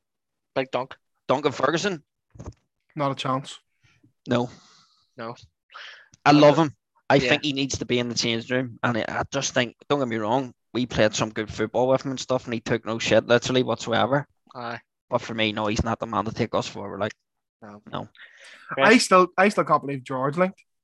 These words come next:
Speaker 2: He'll never go, mate. He'll never.
Speaker 1: That's
Speaker 2: I
Speaker 1: a,
Speaker 2: think
Speaker 1: that's
Speaker 2: that's
Speaker 1: a
Speaker 2: just
Speaker 1: sell-,
Speaker 2: bookies.
Speaker 1: that's,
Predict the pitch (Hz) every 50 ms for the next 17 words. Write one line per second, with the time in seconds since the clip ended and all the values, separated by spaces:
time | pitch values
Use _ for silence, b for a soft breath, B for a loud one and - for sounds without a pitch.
0 | _ _ _ _ _ _ _ _ - - - - 117 131 135 139 139 139 131 123
1 | 131 147 139 123 120 120 110 107 110 107 107 117 120 - _ - 117 123 120 127
2 | 120 113 - - - - - 131 156 127 143 151 - 151 143 135 135 117 131 123
3 | - - 127 131 139 -